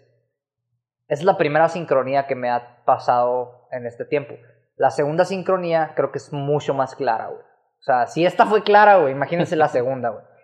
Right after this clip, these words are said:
Speaker 1: Pásame ese libro que está ahí, eh, negro, güey,
Speaker 2: No.
Speaker 1: abajo de la
Speaker 2: Está en
Speaker 1: Ándale.
Speaker 2: chilo porque esta madre yo lo veo en vivo, güey.
Speaker 1: Ah, sí. Haz de cuenta, eh, ¿a cuál lo muestro? ¿A esa?
Speaker 2: Ah.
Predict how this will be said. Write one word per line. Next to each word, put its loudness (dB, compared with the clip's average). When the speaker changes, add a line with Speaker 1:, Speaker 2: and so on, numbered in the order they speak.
Speaker 1:
Pásame 0
ese -4
libro 2
que -8
está 2
ahí, -2
eh, 2
negro, 2
güey, 0
Speaker 2:
No. -10
Speaker 1:
abajo 6
de 6
la 0
Speaker 2:
Está -10
en -4
Speaker 1:
Ándale. -6
Speaker 2:
chilo 0
porque -6
esta -4
madre 0
yo 0
lo 0
veo -2
en -6
vivo, -2
güey. -6
Speaker 1:
Ah, -4
sí. -10
Haz 0
de -6
cuenta, 2
eh, 4
¿a -2
cuál 6
lo 4
muestro? 0
¿A 4
esa? -4
Speaker 2:
Ah. -4